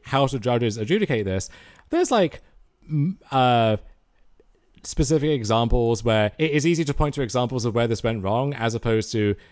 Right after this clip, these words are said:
yeah, I think the, the judges, you know, stepped in at about the right time and issued the, the appropriate penalty. I will say there is a certain subjectivity as a player to just how long the passage of time takes, where, yeah, someone who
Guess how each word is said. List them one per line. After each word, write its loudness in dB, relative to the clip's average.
yeah, 2
I 4
think 0
the, 0
the -2
judges, 0
you 0
know, 0
stepped -2
in -2
at -2
about -2
the -4
right 0
time 0
and 0
issued 0
the, 0
the 2
appropriate 0
penalty. 0
I 2
will 0
say 0
there 0
is 2
a 2
certain 0
subjectivity 0
as 0
a -8
player 2
to 0
just 0
how 0
long 2
the -2
passage 4
of -4
time -2
takes, -2
where, 2
yeah, 2
someone 2
who 4